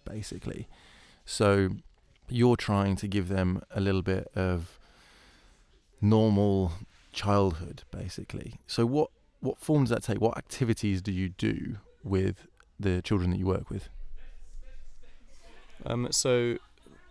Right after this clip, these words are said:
Speaker 2: on a normal Project Play session, so we'll either be going to, uh, an accommodation centre or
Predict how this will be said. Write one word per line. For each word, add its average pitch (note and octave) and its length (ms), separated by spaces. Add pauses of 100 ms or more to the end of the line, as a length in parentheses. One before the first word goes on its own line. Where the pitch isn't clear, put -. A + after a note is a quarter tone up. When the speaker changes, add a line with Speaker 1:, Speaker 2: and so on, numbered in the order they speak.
(240)
Speaker 2:
on B2 100
a B2 40
normal C3 220
Project A2 300
Play G#2+ 120
session, F#2+ 400
so - 160
we'll G2 180
either G#2 160
be G2 100
going F#2+ 320
to, F#2+ 420 (100)
uh, F2+ 240
an F#2 100
accommodation F#2+ 500
centre F#2 380
or F#2 360